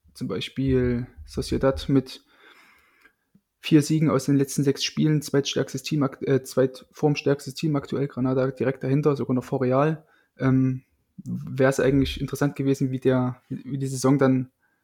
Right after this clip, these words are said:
unter normalen Umständen verlaufen wäre. Also wenn man so guckt, im Platz drei Sevilla mit siebenundvierzig Punkten und dann Platz sieben Valencia mit zweiundvierzig Punkten. Also das war ja eigentlich so spannend wie nie, unabhängig jetzt erstmal von dem,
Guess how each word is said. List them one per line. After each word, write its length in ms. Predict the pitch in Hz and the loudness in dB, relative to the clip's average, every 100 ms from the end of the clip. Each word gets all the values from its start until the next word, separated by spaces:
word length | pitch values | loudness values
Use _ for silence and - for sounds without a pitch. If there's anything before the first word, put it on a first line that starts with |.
| _ _ _ | _ _ _
unter 200 | - 131 | -4 0
normalen 240 | 135 143 143 | 4 4 4
Umständen 320 | 127 131 127 | 0 -2 -2
verlaufen 340 | 127 123 123 | -2 -2 0
wäre. 320 | 123 123 127 - - | -2 -2 -4 -10 -20
Also 140 | 143 | -4
wenn 60 | 127 | 0
man 120 | 123 | 0
so 100 | 127 | -4
guckt, 500 | - - 151 - - | -10 -6 -6 -6 -16
im 480 | - 135 127 127 - _ | -6 0 0 0 -6 _
Platz 220 | - 127 - | -8 -6 -2
drei 180 | 123 | 0
Sevilla 300 | 131 127 143 | 2 2 2
mit 160 | 135 139 | 2 2
siebenundvierzig 520 | 139 139 139 - - | -2 -2 -2 -6 -8
Punkten 300 | - 147 - | -6 -6 -4
und 80 | 127 | -2
dann 320 | 123 127 127 _ _ | 0 -2 -4 _ _
Platz 220 | - 123 | -6 -4
sieben 240 | - 139 127 | -2 0 2
Valencia 360 | 120 131 135 | 2 0 0
mit 100 | 123 | -2
zweiundvierzig 480 | - 139 147 135 - | 0 0 0 -6 -8
Punkten. 200 | 143 139 | -6 -4
Also 180 | 117 117 | -6 -8
das 180 | 120 - | -10 -6
war 120 | 113 | -4
ja 60 | 104 | -2
eigentlich 220 | 123 127 | -4 -4
so 80 | 120 | -6
spannend 380 | - 135 123 | 0 2 2
wie 60 | 120 | 2
nie, 200 | 131 135 - _ _ | 2 2 -4 _ _
unabhängig 400 | 139 135 131 123 | 2 4 4 4
jetzt 100 | 127 | -2
erstmal 260 | 123 - 123 | -2 -4 -2
von 140 | 127 | 0
dem, 300 | 131 120 | 0 0